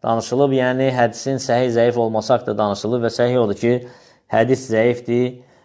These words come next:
və ən əfsər olan da sünnədə varid olanı etməkdir. Peyğəmbər sallallahu əleyhi və səlləmin feili nədirsə,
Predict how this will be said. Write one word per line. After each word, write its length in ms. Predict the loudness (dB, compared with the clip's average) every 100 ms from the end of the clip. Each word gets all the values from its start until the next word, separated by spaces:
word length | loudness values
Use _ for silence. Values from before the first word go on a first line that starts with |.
| _ -4
və 260 | 4 6 6 4 -4 -20 _ _
ən 200 | -4 -2 -2
əfsər 240 | -6 -2 -2
olan 360 | 0 -2 -2 2
da 120 | 2 2 -4 -20 _ _ -20 -4
sünnədə 540 | 0 2 2 4 2 2 -6 -20 _ _
varid 380 | 2 6 6 6
olanı 380 | 4 4 0 -2
etməkdir. 560 | -4 -4 -2 -2 -2 -2
Peyğəmbər 500 | -4 -2 0 2 2
sallallahu 560 | 2 -2 0 0 0 0
əleyhi 200 | -2 -4
və 100 | -2
səlləmin 500 | -2 0 0 0 -4 -10 -20 _ _
feili 460 | _ 2 4 4 4
nədirsə, 480 | 4 4 2 4